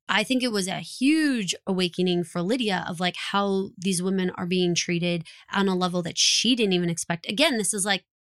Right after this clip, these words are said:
being the country mouse coming into the city and being like, "This is the way you guys are doing things? Like, this is a level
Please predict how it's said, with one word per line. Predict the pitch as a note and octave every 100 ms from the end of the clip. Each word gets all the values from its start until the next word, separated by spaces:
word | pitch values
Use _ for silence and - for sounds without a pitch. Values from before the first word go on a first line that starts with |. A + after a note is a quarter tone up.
| _ F3+
being | A3 A#3 G#3
the | F#3+
country | - A#3 - G3+
mouse | F#3 F3+ -
coming | - G3+ F#3+
into | F3+ E3+
the | E3
city | - C#4+ F3 E3+ - - -
and | -
being | G#3+ G3
like, | F3 E3
"This | G#3 C4+
is | B3
the | C4+
way | B3+
you | A3
guys | G#3+ F#3+
are | F3
doing | D#3+ F3+ A3 B3+
things? | D4+ D4+ D4+ B3+
Like, | G3 F3+ - - - -
this | B3+ B3+
is | C4+
a | B3+
level | G3 G3 G3 G3+